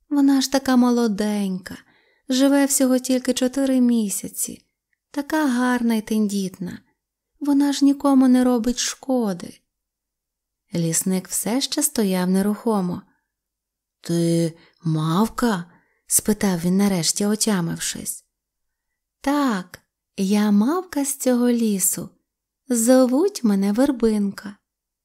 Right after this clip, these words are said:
«Ви ж добрий, я це знаю. Це ж мені виносите ви молочної кашки на пеньок.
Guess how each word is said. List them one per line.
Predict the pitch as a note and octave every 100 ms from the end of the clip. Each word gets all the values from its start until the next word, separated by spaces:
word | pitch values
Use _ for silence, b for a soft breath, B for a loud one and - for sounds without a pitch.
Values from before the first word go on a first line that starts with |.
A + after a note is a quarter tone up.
| _ _ _
«Ви | D#4+ D#4 D4+
ж | C#4 A#3+
добрий, | B3 B3+ B3+ A3+ F#3 E3+ F3 _ _ _
я | C#4+ C#4+ C#4
це | C4+ B3
знаю. | A3+ A3+ A3 G#3+ G3+ F3+ G3+ _ _ _ _ _ _ -
Це | A#3+ B3
ж |
мені | B3+ C4+ B3+ B3+ D4
виносите | C4+ B3+ B3 B3 A#3 G#3+
ви | A3
молочної | A3 A3+ A3+ A3+ G#3+ G#3 G3+
кашки | - D4+ F4 - A#3+
на | A#3+
пеньок. | B3 C#4+ A3+ F3 F3